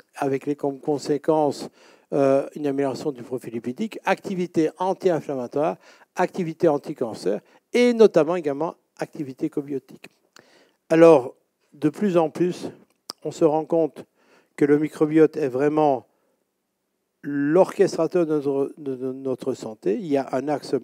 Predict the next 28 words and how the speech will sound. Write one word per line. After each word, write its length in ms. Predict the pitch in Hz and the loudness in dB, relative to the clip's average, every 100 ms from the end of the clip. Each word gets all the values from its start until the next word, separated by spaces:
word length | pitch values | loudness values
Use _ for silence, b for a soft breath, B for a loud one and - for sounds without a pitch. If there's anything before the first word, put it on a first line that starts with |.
| - | -8
microbiote 460 | 135 - 127 127 113 | -20 -12 -8 -6 -6
cerveau, 360 | 127 110 117 110 | -10 -10 -10 -12
microbiote 640 | - 127 - 117 131 131 - b b | -16 -14 -10 -4 -2 -4 -8 b b
ovaire, 340 | 131 117 113 | -4 -4 -6
microbiote 540 | 107 117 - 123 135 - | -8 -14 -8 0 0 0
testicule, 480 | 131 - 147 - 120 | -6 -8 -12 -8 -8
microbiote 560 | 127 - 127 135 139 - B B | -8 -8 -2 -2 -2 -6 B B
intestin, 480 | 151 139 135 - 123 | -10 -6 -8 -8 -10
microbiote 480 | 120 - 135 143 - | -10 -8 -4 -4 -4
poumon, 320 | - 143 139 | -10 -4 -4
et 20 | |
cetera. 460 | - 123 - 131 - _ _ - | -6 -10 -8 -8 -8 _ _ -20
Ok ? 180 | _ 196 _ _ _ _ _ _ _ _ - | _ -18 _ _ _ _ _ _ _ _ -4
On 140 | 147 | -2
sait 200 | 131 208 | 8 8
notamment, 680 | 175 139 139 160 156 147 131 | 8 4 2 4 4 2 0
pour, 340 | 110 135 120 | -6 -6 0
euh, 160 | 127 127 | 0 0
profiter 640 | - 147 - 139 156 151 | 0 -2 -2 0 2 4
de 120 | 135 | 2
cette 220 | 127 135 - | -2 -2 -4
catastrophe 560 | 147 - 135 - 151 | -4 -4 -6 -4 -4
pandémique, 480 | 143 123 139 139 _ b b b b | -4 -6 -6 -8 _ b b b b
euh, 320 | 131 127 131 - | 0 0 0 0
qu'est, 340 | 151 143 139 | 4 6 6
euh, 600 | 147 131 135 131 123 120 127 | 2 -4 -4 -6 -6 -6 -4
l'épidémie 460 | 135 143 139 139 | -6 -4 -6 -4
covid, 500 | - 131 151 180 180 | -2 -2 -2 -4 -6